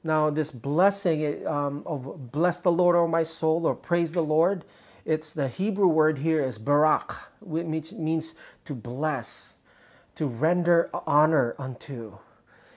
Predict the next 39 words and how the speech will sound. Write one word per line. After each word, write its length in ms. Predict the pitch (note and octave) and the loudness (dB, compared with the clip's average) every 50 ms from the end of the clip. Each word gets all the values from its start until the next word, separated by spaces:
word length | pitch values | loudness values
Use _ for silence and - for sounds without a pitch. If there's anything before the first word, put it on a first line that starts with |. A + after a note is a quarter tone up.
| - _ | -18 _
And, 480 | - D3 D3 D3 C#3+ C#3+ C3+ C3+ - - - | -6 -4 -2 -2 -2 -4 -4 -8 -10 -10 -8
um, 280 | C#3+ D3+ C#3 D#3 E3+ | -6 -6 -6 -6 -4
the 100 | D3+ C#3+ C#3 | -4 -2 0
way 180 | C#3+ F3 F#3 | 2 2 2
that 220 | F3 F3+ F3+ F#3 - | 4 4 2 0 0
this 180 | F#3+ E3+ E3 | -6 -4 -4
is 180 | E3+ D3+ C#3 D#3 | -6 -6 -4 -2
used 220 | F#3+ G3+ F#3+ E3 | -2 0 0 0
in 80 | F3+ E3+ | 0 0
the 80 | D#3+ D3 | 0 0
New 200 | D#3 F3 F3 D#3+ | 0 -2 -4 -4
Testament, 680 | - - - G3+ G3 G3 - - F#3 D#3+ D3 C#3 - C#3+ | -6 -4 -4 -4 -4 -4 -6 -6 -4 -2 -2 -2 -2 -2
like 200 | C3+ C#3+ C#3+ C#3 | -4 -4 -4 -6
Ephesians 560 | - _ - F3+ F3+ F3+ D#3+ F#3+ F3 D#3 E3+ | -10 _ -4 -2 -2 -2 -2 -2 -4 -4 -2
one 240 | E3 E3+ D#3 D3 - | -2 -2 -2 -2 -6
three, 400 | - C3 C#3+ F#3 G#3+ G3+ E3+ D3+ | -8 -6 -4 -2 0 2 2 2
it 100 | D3+ - | 0 -2
says 180 | D3 C#3 - - | -6 -8 -8 -6
to 200 | - D3 B2+ B2 - - - - - - - - - A2+ - | -4 -4 -4 -6 -8 -18 -20 -20 -20 -20 -20 -20 -20 -14 -8
bless 760 | B2+ B2 C3 C#3+ D#3 F3+ F#3 G3+ F#3+ F#3+ - - - - - | -6 -4 -2 -2 0 2 2 2 2 0 -2 -6 -8 -10 -10
God, 680 | E3+ C#3 D3+ D#3 D3+ D3 C#3 C#3 C3+ C3 B2 A#2 B2 - _ _ _ _ _ _ _ _ _ _ _ _ _ - D#3 - - D4 D#4 D4+ D4+ C4 | -8 -4 -2 -2 -2 -2 -2 -4 -4 -6 -8 -10 -14 -20 _ _ _ _ _ _ _ _ _ _ _ _ _ -20 -20 -20 -20 -20 -20 -18 -14 -10
the, 200 | C#3+ B2+ C#3+ - - - | -6 -4 -4 -6 -6 -10
"Bless 460 | C#3+ A2+ - D#3 F3 G3+ G#3 G3+ G3+ F3+ | -14 -10 -6 -2 0 2 2 2 0 2
God 180 | - G3 F#3+ | 2 4 4
the 80 | F3+ F3 | 4 0
Father 320 | - - F#3+ F#3 F#3 F#3+ | -2 0 0 0 2 0
of 80 | F#3 F3 | 0 0
our 80 | F3 | 0
Lord 260 | F3 F3+ F#3 F#3 E3+ D3 | 2 2 2 2 0 0
Jesus 280 | F3 F3 F3+ E3+ - | -4 -4 -4 -6 -6
Christ, 420 | - - F3 E3 D#3 D#3 D3+ - - | -6 -4 -2 -2 -2 -2 -4 -6 -4
who 100 | F3 E3+ | -2 -2
has 120 | D3+ C3 | -2 -4
blessed 520 | A#2+ - - C#3 F3+ F#3+ F#3 F#3+ - - | -6 -10 -4 -2 0 0 0 -2 -4 -4
us 160 | F#3 E3+ - E3 | -4 -4 -2 -4
with 140 | D#3 C#3 - | -6 -4 -4
every 280 | F3+ E3+ E3 E3 D#3+ | -4 -2 -2 -2 -2
spiritual 480 | D#3 - - - E3 D#3+ D#3 - D#3 C#3+ | -4 -4 -4 -4 -4 -4 -4 -4 -8 -8
blessing." 640 | A#2+ B2 C3 D3+ D3 - - - C#3 B2+ B2+ C3 | -6 -6 -6 -6 -6 -6 -8 -8 -8 -8 -10 -14